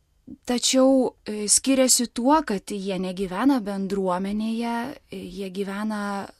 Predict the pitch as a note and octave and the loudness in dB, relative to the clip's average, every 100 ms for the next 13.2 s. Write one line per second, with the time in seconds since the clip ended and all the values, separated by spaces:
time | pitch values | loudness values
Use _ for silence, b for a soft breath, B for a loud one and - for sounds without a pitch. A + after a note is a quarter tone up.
0 | _ - F#3 F#3 F#3 F3+ F3+ G#3+ B3 A3+ | _ -14 -10 -8 -8 -8 -6 -4 -4 -4
1 | F#3 F#3+ F#3+ G#3+ A#3+ G#3+ G3 F3 E3 - | -8 -6 -4 -2 -2 -4 -8 -16 -18 -16
2 | F3+ F#3+ G3+ A#3+ B3+ B3 A#3+ A#3 A3 A3 | -14 -8 -4 -2 -2 -2 -2 -2 -6 -8
3 | G3+ - B3 C#4+ - _ - B3 B3 A3 | -8 -8 -6 -6 -10 _ -10 -8 -6 -6
4 | G3 G3+ F#3+ G3 G3 F#3 - G3+ - C4+ | -6 -6 -6 -8 -8 -8 -12 -14 -10 -10
5 | C4+ G3+ G3 G3+ B B B B B B | -10 -12 -10 -10 B B B B B B
6 | B B _ - G3 F3 G#3+ G3+ A3+ - | B B _ -18 -12 -6 -4 -2 -4 -4
7 | G#3 G3 G3 G3 G3+ F#3+ A#3 - _ _ | -6 -6 -6 -4 -4 -2 0 -2 _ _
8 | _ _ G3+ G3 G3 G#3 - G#3+ G#3 F#3+ | _ _ -10 -8 -8 -8 -6 -4 -4 -4
9 | G3 G3+ G3 G3+ G3 - - G3 F#3+ _ | -4 -4 -4 -6 -2 0 0 -4 -10 _
10 | _ - G3 - - - G3 G3 A3 A#3 | _ -8 -8 -6 -6 -4 -4 -4 -2 -2
11 | G#3+ G3+ B B B B _ F3 - F3 | -2 -8 B B B B _ -16 -14 -10
12 | - - - - F#3 F3 F#3+ - F3+ G3+ | -8 -8 -8 -10 -8 -8 -10 -8 -8 -4
13 | G#3+ G3+ | -4 -4